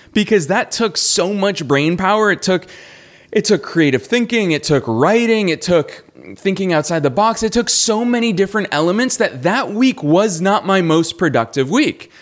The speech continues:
I didn't have very many productive hours that week, maybe ten across the entire week.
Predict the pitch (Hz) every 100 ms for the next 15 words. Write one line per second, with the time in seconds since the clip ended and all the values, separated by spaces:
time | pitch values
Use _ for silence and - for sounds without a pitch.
0 | - 135 123 196 214 160 160 120 143 170
1 | 175 135 147 147 147 131 123 139 139 196
2 | 202 107 104 90 98 131 165 196 196 143
3 | - - 196 175 147 - - - - 180
4 | 156 - 160 139 151 135 143 220 - -